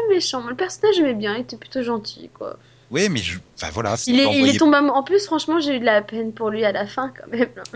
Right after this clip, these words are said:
Speaker 1: Il,
Speaker 2: Non,
Speaker 1: il
Speaker 2: moi,
Speaker 1: fait
Speaker 2: moi,
Speaker 1: sa
Speaker 2: je
Speaker 1: déclaration d'amour à Scott, et lui qui est devant.
Speaker 2: Yes ! Souffre ! Vas-y, jusqu'au bout ! <laughs> Maintenant, j'attends qu'une chose, c'est,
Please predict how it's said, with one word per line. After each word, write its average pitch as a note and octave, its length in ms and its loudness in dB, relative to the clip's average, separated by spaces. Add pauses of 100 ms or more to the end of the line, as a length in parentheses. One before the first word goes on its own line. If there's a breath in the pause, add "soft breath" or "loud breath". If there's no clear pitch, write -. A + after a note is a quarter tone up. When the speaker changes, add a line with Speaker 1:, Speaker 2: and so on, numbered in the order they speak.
Speaker 1:
Il, A3 600 -6
Speaker 2:
Non, F#3+ 160 6
Speaker 1:
il - 40 6
Speaker 2:
moi, G3 100 6
Speaker 1:
fait - 60 4
Speaker 2:
moi, - 80 2
Speaker 1:
sa B3+ 80 6
Speaker 2:
je - 60 2
Speaker 1:
déclaration C#4 580 2
d'amour B3 480 -10
à B3+ 80 -8
Scott, - 580 -6
et A#3 80 -8
lui B3 200 -10
qui - 100 -14
est G3 100 -14
devant. G3+ 280 -8
Speaker 2:
Yes ! - 560 -6 (180)
Souffre ! A#3+ 640 -2
Vas-y, E3+ 420 -2
jusqu'au F3 360 -4
bout ! A3+ 340 2
<laughs> - 60 -2 (1800 loud breath)
Maintenant, E3 180 0
j'attends C3+ 240 0
qu'une D#3 240 -4
chose, F3 280 -2
c'est, A2+ 180 -8